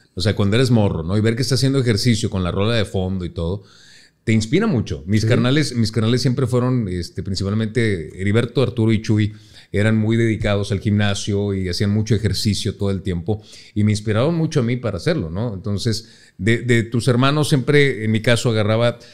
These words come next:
Speaker 1: eh, lo más importante de cada uno de ellos. Mi hermano Chuy, por ejemplo, siempre fue...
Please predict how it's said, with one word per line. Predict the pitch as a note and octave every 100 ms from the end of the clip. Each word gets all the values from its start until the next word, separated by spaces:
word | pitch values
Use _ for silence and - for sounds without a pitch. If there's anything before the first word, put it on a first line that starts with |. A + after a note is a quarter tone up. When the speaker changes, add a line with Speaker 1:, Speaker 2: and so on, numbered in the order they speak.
| - _
Speaker 1:
eh, | F2+ F#2 F#2+
lo | G2 G2
más | G#2+ G#2+
importante | C#3 B2+ G#2+ - A2 A2 A2
de | F#2
cada | A2 G#2+
uno | G#2+ G#2+
de | G2
ellos. | F#2+ F#2+ -
Mi | G2+
hermano | G2+ A#2+ B2
Chuy, | B2
por | G#2+ A2+
ejemplo, | G#2+ A2 A2
siempre | G#2 A2 G2 G#2+
fue... | F2 G#2+ G#2+